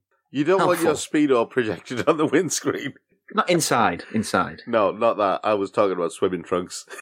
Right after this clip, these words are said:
Speaker 2: Well, that can be another one for this car wink.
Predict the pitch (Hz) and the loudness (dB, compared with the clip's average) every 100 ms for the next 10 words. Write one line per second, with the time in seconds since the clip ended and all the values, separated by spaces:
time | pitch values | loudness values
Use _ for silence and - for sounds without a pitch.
0 | _ - 214 202 180 156 - 160 160 - | _ -6 -2 0 2 0 0 -2 -2 -2
1 | 147 135 143 131 131 127 123 120 117 117 | -2 0 0 2 0 0 0 2 0 -2
2 | 120 110 110 107 110 - - - - 123 | 0 0 0 0 -2 -4 -14 -14 -6 0
3 | 113 113 117 117 113 | 2 4 2 0 -4